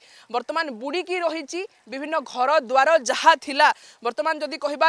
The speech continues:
ଚାଳ ଘରଠାରୁ ଆରମ୍ଭ କରିକି ସିମେଣ୍ଟ ଘର ପର୍ଯ୍ୟନ୍ତ ସବୁ ଘର ବର୍ତ୍ତମାନ ଜଳ ବନ୍ଦୀ ହୋଇକି ରହିଛି। ଆପଣ ଲଗାତାର ଭାବରେ ଚିତ୍ର ଦେଖୁଥିବେ, କିଭଳି ଭାବରେ ଯୋଉ ରହିଛି, ଦେ-, ଦେଖନ୍ତୁ, ଇଏ ମାଟି ଘରଗୁଡ଼ିକ ଯୋଉ ରହିଥିଲା, ସବୁ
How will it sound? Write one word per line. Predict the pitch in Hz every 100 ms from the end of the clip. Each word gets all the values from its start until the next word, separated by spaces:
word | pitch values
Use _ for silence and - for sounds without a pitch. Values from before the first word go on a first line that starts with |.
| 320
ଚାଳ | - 233 277 320
ଘରଠାରୁ | 247 311 311 339 320
ଆରମ୍ଭ | 262 285 302 294
କରିକି | 302 302
ସିମେଣ୍ଟ | 339 320 330 349 320
ଘର | 285 285
ପର୍ଯ୍ୟନ୍ତ | 254 226 226 202 175 _ - _
ସବୁ | - 285 247 330 311
ଘର | - 269 285 330 -
ବର୍ତ୍ତମାନ | 208 247 277 294 285
ଜଳ | 208 240 302
ବନ୍ଦୀ | 254 240 233 320
ହୋଇକି | 285 311 320
ରହିଛି। | 285 277 339 440 - -
ଆପଣ | 240 247 320 -
ଲଗାତାର | 254 262 277 269 339
ଭାବରେ | 311 339 359 320
ଚିତ୍ର | 285 339 320
ଦେଖୁଥିବେ, | 311 269 277 285 - _ _
କିଭଳି | 294 302 339
ଭାବରେ | 294 311 349 330
ଯୋଉ | 320 320
ରହିଛି, | 269 330 294 320 269
ଦେ-, | 254 254 _
ଦେଖନ୍ତୁ, | 262 311 294 247
ଇଏ | 226 302
ମାଟି | 262 247 - 339
ଘରଗୁଡ଼ିକ | 277 285 302 320 320
ଯୋଉ | 320 320 285
ରହିଥିଲା, | 269 269 285 - _ _
ସବୁ | - 302 254 349